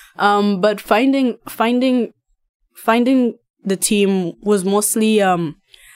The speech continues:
I did outreach to youth organizations and, um, just trying to find young people that were involved in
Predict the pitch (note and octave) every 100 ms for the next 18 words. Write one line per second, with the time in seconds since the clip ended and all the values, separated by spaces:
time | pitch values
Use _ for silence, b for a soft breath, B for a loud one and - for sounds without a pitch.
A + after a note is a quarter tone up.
0 | B G3+ B3 - F#3 G3+ G3+ F#3 - -
1 | F#3 F3+ F#3 F#3 E3+ E3 D#3+ E3 E3 -
2 | D#3+ D#3+ D#3 E3 D#3+ D#3 D3 - - E3+
3 | D3+ D#3+ F3 G3 - G3 F3 F3+ F3 F3
4 | E3+ F#3 E3+ E3 E3 D#3+ D#3 E3+ E3 E3+
5 | E3